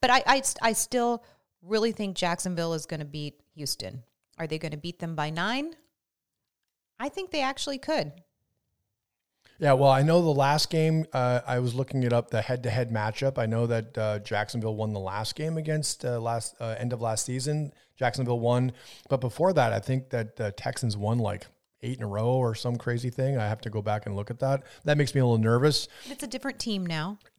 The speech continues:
Speaker 2: Different coach, different quarterback, rookie coach, rookie quarterback. Uh, Jacksonville, like you said, their offense was sort of awful last week. I think this could
Speaker 1: But
Speaker 2: be a
Speaker 1: so was K C. It was just the whole,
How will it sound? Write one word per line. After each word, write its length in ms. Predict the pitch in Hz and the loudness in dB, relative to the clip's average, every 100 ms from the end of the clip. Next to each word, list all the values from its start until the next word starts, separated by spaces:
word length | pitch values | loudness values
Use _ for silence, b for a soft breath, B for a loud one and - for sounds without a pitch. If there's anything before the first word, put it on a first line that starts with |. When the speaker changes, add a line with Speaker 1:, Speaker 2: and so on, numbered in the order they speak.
| 131 | -6
Speaker 2:
Different 300 | 131 139 151 | -4 0 4
coach, 300 | 147 139 135 | 8 8 8
different 260 | 127 139 127 | -2 -2 0
quarterback, 480 | 131 127 123 123 120 | 2 2 6 6 6
rookie 280 | 127 165 175 | 4 4 0
coach, 440 | - 131 131 - | 6 8 6 2
rookie 260 | 123 135 131 | 2 2 0
quarterback. 680 | - 143 131 113 107 107 - B B | 0 2 2 2 2 0 -12 B B
Uh, 280 | - 117 113 - | -4 -2 -2 -4
Jacksonville, 760 | - 131 131 139 135 135 135 - | 2 2 4 2 4 4 4 -2
like 160 | - 131 | -6 -2
you 60 | 139 | 0
said, 260 | 127 113 | 2 0
their 140 | 117 110 | 2 2
offense 400 | 113 117 123 - | 2 2 -4 -2
was 140 | 110 | -4
sort 160 | - 120 | -2 -2
of 240 | 110 104 - | -2 -4 -6
awful 520 | 104 110 - 139 131 - | 0 0 0 -2 -2 -2
last 260 | 139 127 | -2 0
week. 180 | 147 147 | -2 -4
I 40 | |
think 180 | 117 123 | -2 -2
this 140 | 123 - | -4 -6
could 140 | 120 | -6
Speaker 1:
But 80 | 117 | -4
Speaker 2:
be 40 | |
a 40 | 113 | -2
Speaker 1:
so 180 | 233 | -2
was 160 | 226 208 | -4 -6
K 240 | - 208 | -6 -4
C. 400 | 175 214 202 143 | -2 -2 -2 -6
It 60 | 131 | -8
was 140 | 165 | -10
just 220 | - 175 - | -8 -10 -8
the 60 | |
whole, 280 | 160 180 170 | -8 -8 -8